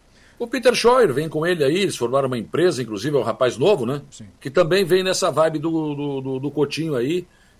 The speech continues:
Speaker 1: e que pode dar uma sequência muito boa, né, nesse, nesse trabalho aí que nós precisamos muito.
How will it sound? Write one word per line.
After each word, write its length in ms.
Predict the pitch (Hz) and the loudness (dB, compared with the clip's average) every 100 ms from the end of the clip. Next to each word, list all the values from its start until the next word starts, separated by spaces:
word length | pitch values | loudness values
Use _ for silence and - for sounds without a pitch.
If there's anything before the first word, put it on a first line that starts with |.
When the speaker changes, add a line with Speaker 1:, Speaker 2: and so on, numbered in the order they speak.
| - | -20
Speaker 1:
e 60 | |
que 120 | - | -20
pode 340 | 127 139 147 131 | -4 -2 0 -2
dar 140 | 147 | -4
uma 120 | 156 | -4
sequência 420 | 151 135 - 147 139 | -4 -4 -4 -6 -6
muito 220 | 143 165 | -8 -4
boa, 240 | 131 147 | -2 0
né, 120 | 110 | -2
nesse, 300 | 101 98 - | -6 -8 -10
nesse 260 | 98 101 - | -6 -6 -6
trabalho 360 | - 90 104 104 | -10 -6 -4 -4
aí 80 | |
que 60 | 98 | -4
nós 120 | 123 | -8
precisamos 440 | - 127 104 151 120 | -6 -6 -4 -4 -6
muito. 200 | 113 | -8